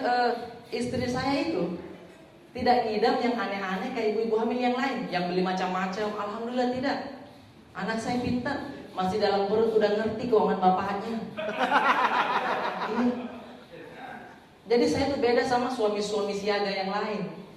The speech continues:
yang malam-malam keluar beliin istrinya sate, malam-malam keluar beliin nasi goreng. Saya juga keluar malam-malam, ditegur sama tetangga, "Eh, istri ngidam, Rif." "Enggak, saya nyari sampingan jadi hansip."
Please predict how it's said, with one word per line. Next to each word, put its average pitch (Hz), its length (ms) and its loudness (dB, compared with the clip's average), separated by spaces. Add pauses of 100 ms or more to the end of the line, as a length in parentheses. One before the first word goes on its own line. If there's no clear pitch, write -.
(260)
yang 165 220 0
malam-malam 160 580 0
keluar 175 320 2
beliin 151 380 -2
istrinya 170 400 -4
sate, 170 760 -4 (560)
malam-malam 151 600 0
keluar 170 260 0
beliin 160 240 -4
nasi 160 240 -6
goreng. 170 800 -2 (420)
Saya 226 240 0
juga 254 240 4
keluar 240 240 2
malam-malam, 240 640 0 (240)
ditegur 165 400 -2
sama 175 240 -2
tetangga, 170 380 -4
"Eh, 226 260 -8 (240)
istri 247 400 0
ngidam, 247 400 6
Rif." 302 140 0 (340)
"Enggak, 240 220 0
saya 226 160 0
nyari 226 160 2
sampingan 202 480 0
jadi 196 180 4
hansip." 254 560 2